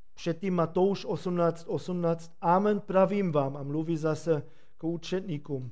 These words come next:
ne k Petrovi, k všem: "Amen, pravím vám, cokoliv zvážete na zemi, bude již svazáno v nebi. Cokoliv rozvážete na zemi, bude již rozdáváno, rozvázáno v nebi."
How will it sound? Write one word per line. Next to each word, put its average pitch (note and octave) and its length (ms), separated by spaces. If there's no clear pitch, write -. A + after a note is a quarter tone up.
ne D#3+ 140
k D#3+ 140
Petrovi, E3 520
k C#3+ 100
všem: D3+ 380
"Amen, F3+ 360
pravím F#3 460
vám, C#3+ 360
cokoliv G#3 600
zvážete F#3+ 640
na F3 160
zemi, D3 360
bude D#3 220
již E3+ 260
svazáno E3 640
v D3 60
nebi. E3 380
Cokoliv G3+ 600
rozvážete E3+ 680
na D#3 140
zemi, D3+ 360
bude D3+ 200
již D3+ 340
rozdáváno, C#3+ 880
rozvázáno D3+ 840
v C#3+ 80
nebi." C#3+ 320